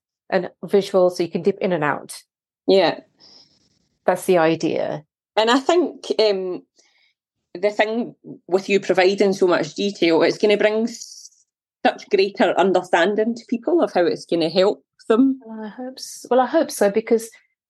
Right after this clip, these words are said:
Speaker 1: it's stuff that, um, that I've done myself, but it's not about me. It's also my professional experience as well, my personal
Speaker 2: Yeah.
Speaker 1: experience,
Speaker 2: Yeah.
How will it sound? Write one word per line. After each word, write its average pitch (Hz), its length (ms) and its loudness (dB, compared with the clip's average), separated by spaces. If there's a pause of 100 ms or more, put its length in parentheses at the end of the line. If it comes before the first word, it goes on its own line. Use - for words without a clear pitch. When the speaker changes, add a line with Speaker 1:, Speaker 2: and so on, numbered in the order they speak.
(140)
Speaker 1:
it's - 200 -4
stuff - 520 -2
that, 226 220 2 (100)
um, 208 580 0 (840)
that 190 200 2
I've 202 400 2 (1400)
done 196 220 0
myself, 180 520 0 (120)
but 190 200 2
it's - 160 -6
not 233 220 2
about 185 340 0
me. 175 320 0
It's 185 140 -2
also 196 220 0
my 165 160 0
professional 202 500 -4
experience 165 400 -2
as 156 100 -4
well, 151 140 0
my 156 120 -10
personal - 260 -10 (120)
Speaker 2:
Yeah. 160 80 -6
Speaker 1:
experience, - 400 -6 (160)
Speaker 2:
Yeah. 175 160 -12